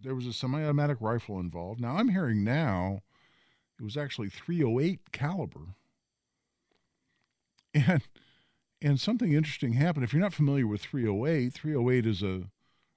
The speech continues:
larger caliber, more, much significantly more high velocity, typically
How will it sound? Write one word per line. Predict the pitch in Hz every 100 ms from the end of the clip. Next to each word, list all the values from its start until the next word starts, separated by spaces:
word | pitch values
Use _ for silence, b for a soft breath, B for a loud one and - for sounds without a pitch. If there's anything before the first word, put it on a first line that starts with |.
| -
larger | 107 131 147 135 135
caliber, | 113 101 85 85 107 117
more, | 110 131 117 -
much | 113 139 - - _ _ -
significantly | 104 135 185 110 101
more | 107 101
high | 92 110
velocity, | 113 107 87 85 98 - 90 117
typically | 127 - 110 104